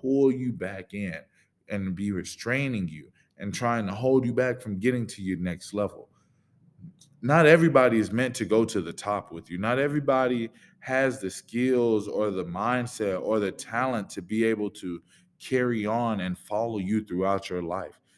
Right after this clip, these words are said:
People are in your lives for reasons and seasons. Some are there to, in fact, help you grow in life. And they're not, just because they help you grow does not mean that they are there supposed to be there with you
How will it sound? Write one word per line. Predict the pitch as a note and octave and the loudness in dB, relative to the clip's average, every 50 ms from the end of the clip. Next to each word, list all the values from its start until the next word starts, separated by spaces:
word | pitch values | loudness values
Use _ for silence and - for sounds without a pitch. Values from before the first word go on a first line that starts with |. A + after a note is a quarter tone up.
| _ _ _ _ | _ _ _ _
People | - D#3 D#3+ D#3 D3 C#3 C3 | -4 -4 -4 -2 0 2 2
are | A#2 G#2 | 2 2
in | - - A2 B2 C3 | 0 -2 -4 -4 -2
your | B2+ A2+ G2+ | -2 -2 0
lives | F#2+ F#2+ G#2 A2 A2 A2 G2+ G#2 - | 0 0 0 0 0 0 -2 -4 -8
for | - - D#2+ D#2 D2+ - - _ _ _ _ _ _ | -14 -16 -16 -16 -16 -18 -20 _ _ _ _ _ _
reasons | D#2+ F#2+ A2+ B2 C3+ B2+ B2+ C3+ C#3 C#3 C#3 - - - - | -4 0 2 2 2 0 -2 -4 -8 -8 -10 -12 -14 -18 -14
and | - F#2+ F2+ | -12 -12 -12
seasons. | - - - A#2 A2+ A2 G2+ - - C#2 - - _ _ _ _ _ _ _ | -12 -8 -4 -2 -2 -2 -4 -6 -12 -18 -20 -20 _ _ _ _ _ _ _
Some | - - - D3 D#3 F3 F3 E3+ D#3+ D3+ | -10 -4 0 2 2 4 2 2 0 0
are | - G#2+ B2 A#2+ | -2 -2 -2 -2
there | A2 A2 B2 C3+ C#3+ B2+ A#2+ | 0 0 0 0 0 0 -2
to, | B2 - - A2+ G2+ - | -4 -4 -4 -4 -4 -4
in | - A2+ A#2 A2 | -4 -6 -6 -8
fact, | A2+ - A#2+ A#2 A#2 A2 A2 - - - | -4 -4 -2 -2 -2 -4 -6 -12 -16 -6
help | - C#3 C#3 C3+ - - | -4 -2 -2 -4 -4 -4
you | B2+ B2 A2+ | -2 -2 -2
grow | G2 F#2+ G2+ A2 A2+ A#2 G#2+ | 0 2 2 4 4 4 2
in | G2 F2 E2 | 0 0 -2
life. | E2 F2 E2+ - - - _ _ _ _ _ _ _ _ _ _ _ _ _ _ | -4 -4 -6 -6 -10 -16 _ _ _ _ _ _ _ _ _ _ _ _ _ _
And | - B2 B2 A#2 | 0 2 4 6
they're | A#2 A#2+ B2 | 4 4 4
not, | B2 B2+ B2+ B2+ A#2+ F#2+ | 4 2 0 0 0 0
just | G2 A#2+ C3+ C3 - | -2 -2 -4 -4 -6
because | D3+ C3+ C#3+ C3+ A#2 | -4 -2 -2 0 0
they | A#2+ A2+ | 0 0
help | A2+ A#2+ C3 B2 B2 - | 2 2 0 0 0 -2
you | G#2 G2+ F2+ | -4 -6 -2
grow | D#2+ G2 G#2+ A2 G#2 F2 D#2 - - - _ _ _ | 0 2 2 2 2 0 -2 -6 -12 -20 _ _ _
does | - G#2+ G#2 | -8 -6 -2
not | A2+ A2+ A2+ G#2 F2+ G2 | 0 0 0 0 -2 -2
mean | G#2 A2+ B2 C3+ C3 A#2+ G#2+ F2+ | -2 -2 -2 -2 -2 -2 -2 0
that | F#2+ F#2+ E2+ D2 D2+ - | 0 0 0 -2 -4 -2
they | G#2+ G#2+ G#2+ G#2+ | 0 0 2 2
are | G2 F2+ F2 | 2 0 0
there | D#2 D2+ G2+ G#2+ G#2+ G#2 | -2 -2 0 0 0 -2
supposed | G2+ - - - - G#2+ G2 F#2+ - | -4 -6 -12 -8 -4 -4 -4 -4 -6
to | - | -10
be | D#2 F#2+ G2+ F#2+ | -6 -6 -4 -2
there | F#2 F2+ F2 | -2 -2 -2
with | F2 F#2 F#2+ F#2 - - | -2 -2 -4 -4 -6 -10
you | E2 D#2+ D#2+ | -12 -12 -12